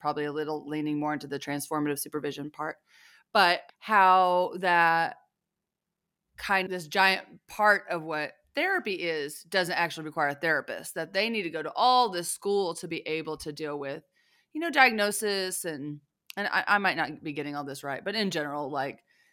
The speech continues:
um, dealing personality disorders and, and major, major stuff. And that a lot of people,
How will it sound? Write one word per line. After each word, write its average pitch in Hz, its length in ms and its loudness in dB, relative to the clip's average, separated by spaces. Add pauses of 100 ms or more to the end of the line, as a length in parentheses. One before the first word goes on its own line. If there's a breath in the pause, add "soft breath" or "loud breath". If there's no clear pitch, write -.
(240)
um, 151 340 -2
dealing 180 220 -4
personality 254 400 2
disorders 175 460 -4
and, 240 180 -6
and 233 140 -2
major, 240 340 4
major 175 280 2
stuff. - 380 -2
And 170 120 -6
that 170 180 0
a 185 140 2
lot 226 300 4
of 226 120 -6
people, 170 720 -6